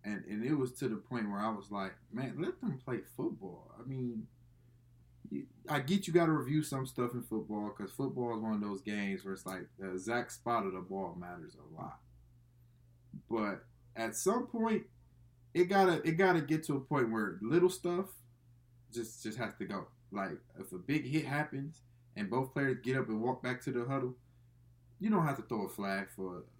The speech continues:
a, a, a, a weird hit or the way the hit hit.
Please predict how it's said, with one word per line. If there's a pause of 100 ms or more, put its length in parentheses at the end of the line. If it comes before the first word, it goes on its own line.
(140)
a,
a,
a,
a
weird
hit
or
the
way
the
hit
hit.